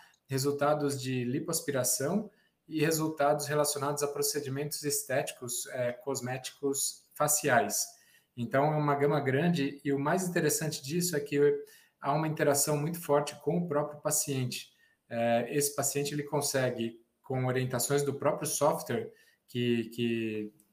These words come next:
é, existe um passo a passo ali, ele consegue, é, tirar as próprias fotos. Então, só pra vocês terem uma ideia, com três fotos simples de um celular, é, ou tablet, ou o que for, ele consegue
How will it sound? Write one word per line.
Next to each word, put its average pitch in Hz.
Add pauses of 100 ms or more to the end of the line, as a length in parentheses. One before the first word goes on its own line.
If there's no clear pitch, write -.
é, 110 (120)
existe 131
um 127
passo -
a -
passo 127
ali, 135 (340)
ele 139
consegue, 143
é, 131 (160)
tirar 139
as 208
próprias 156
fotos. 147
Então, 139
só 147
pra 147
vocês -
terem 143
uma 131
ideia, 139 (300)
com 131
três 180
fotos 147
simples 135
de 123
um 131
celular, 127 (340)
é, 117
ou 120
tablet, 123
ou 123
o -
que -
for, 135 (340)
ele 127
consegue 139